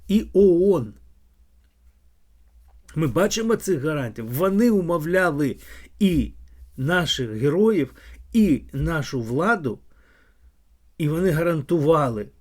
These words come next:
посередничество і гарантували цілісність життя. Що робить Росія?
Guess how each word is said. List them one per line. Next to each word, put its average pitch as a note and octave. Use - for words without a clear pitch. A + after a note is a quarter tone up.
посередничество C#3
і D3+
гарантували C3+
цілісність D#3
життя. C3
Що F#3+
робить D#3
Росія? C#3+